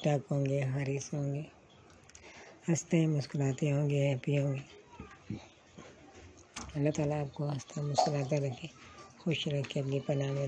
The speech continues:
रखे, आमीन। आपके लिए लेकर आए ब्यूटीफुल सी आइडिया, ब्यूटीफुल सी डिज़ाइनिंग दिखाई दे, कुरैशी के पैटर्न के, किंगिंग के। ये ब्लाउज हैं, टॉप हैं, शर्ट्स हैं,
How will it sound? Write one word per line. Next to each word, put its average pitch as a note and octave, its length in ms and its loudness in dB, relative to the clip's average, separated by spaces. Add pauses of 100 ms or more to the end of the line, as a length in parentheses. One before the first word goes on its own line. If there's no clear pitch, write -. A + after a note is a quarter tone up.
रखे, C#3 320 -2
आमीन। C#3+ 220 -2 (1700)
आपके D3 280 0
लिए E3+ 120 4
लेकर D#3 280 -2
आए D3+ 180 0
ब्यूटीफुल D3 460 0
सी D#3 160 -2
आइडिया, C3+ 440 -2 (3500)
ब्यूटीफुल D3+ 460 2
सी D#3 100 4
डिज़ाइनिंग C#3+ 500 4
दिखाई D#3 320 4
दे, D3 140 0 (680)
कुरैशी D3+ 460 6
के C#3+ 240 0
पैटर्न D3+ 500 2
के, D3+ 180 2
किंगिंग D3 480 0
के। D3 120 -4 (1200)
ये D#3 80 8
ब्लाउज D3 500 2
हैं, D3 260 -2
टॉप D3+ 380 0
हैं, C#3+ 340 -2
शर्ट्स C#3+ 480 -2
हैं, C#3+ 320 -4